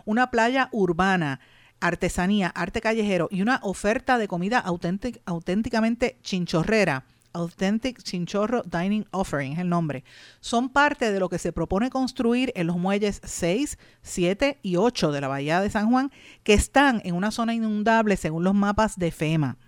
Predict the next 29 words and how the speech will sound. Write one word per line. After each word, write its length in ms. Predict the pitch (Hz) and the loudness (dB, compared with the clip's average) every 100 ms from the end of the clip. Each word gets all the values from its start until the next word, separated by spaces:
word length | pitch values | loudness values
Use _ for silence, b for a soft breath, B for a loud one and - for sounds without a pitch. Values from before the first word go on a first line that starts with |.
| B B B B B B | B B B B B B
Eh, 120 | - 185 | -2 2
los 160 | 185 | 6
arrendamientos 640 | 190 185 180 175 180 262 | 6 6 4 2 2 2
de 80 | 262 | 2
los 80 | 254 | 0
muelles 320 | 247 247 262 | 0 -2 -2
seis, 180 | 240 226 | -2 -2
siete 200 | 254 247 | -4 -2
y 80 | 247 | 0
ocho, 280 | 247 - 196 | 0 -2 -4
conocidos 440 | 160 160 175 226 | -6 -4 -6 -4
como 240 | 240 214 | -2 0
Bahía 360 | 180 160 185 233 | 0 2 2 0
Urbana, 640 | 247 190 165 202 190 139 131 _ _ - - _ _ _ B B B | 0 0 2 2 2 -2 -6 _ _ -20 -20 _ _ _ B B B
que 120 | - 202 | 2 4
el 80 | |
gobierno 280 | 185 175 185 | 6 4 4
de 60 | 254 | 4
Puerto 240 | 262 247 | 2 0
Rico 200 | 233 262 | -2 0
le 80 | 247 | 0
otorgó 260 | 196 170 165 | 0 -2 0
a 40 | |
la 100 | 196 | 0
compañía 460 | 233 226 202 220 247 | -2 -2 -2 -2 -2
Funco 520 | - 233 277 269 - | 0 0 2 0 0
L 300 | 208 208 226 | 0 -4 -2
L 160 | 220 226 | -2 -2
C 260 | - 233 | 0 -2